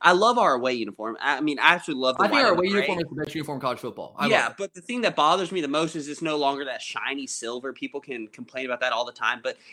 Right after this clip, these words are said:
Speaker 1: it's hard to get that in the new Nike uniforms.
Speaker 2: It's a Nike
Speaker 1: Um, so I,
Speaker 2: pants,
Speaker 1: I
Speaker 2: yeah.
Speaker 1: still think, like, a red would look good, especially since it doesn't pop like it used to, the gray and things, but a gre-, like, the red would look good every now and then. I, I'm more of, like,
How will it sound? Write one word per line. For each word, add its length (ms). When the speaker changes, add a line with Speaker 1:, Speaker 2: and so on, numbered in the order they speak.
Speaker 1:
it's 160
hard 180
to 60
get 160
that 100
in 80
the 60
new 160
Nike 340
uniforms. 540
Speaker 2:
It's 100
a 20
Nike 160
Speaker 1:
Um, 80
so 160
I, 120
Speaker 2:
pants, 140
Speaker 1:
I 60
Speaker 2:
yeah. 40
Speaker 1:
still 260
think, 200
like, 140
a 80
red 380
would 100
look 160
good, 240
especially 420
since 240
it 60
doesn't 260
pop 300
like 160
it 40
used 240
to, 120
the 80
gray 320
and 100
things, 220
but 160
a 80
gre-, 220
like, 140
the 180
red 240
would 100
look 160
good 180
every 200
now 240
and 100
then. 180
I, 240
I'm 100
more 200
of, 80
like, 260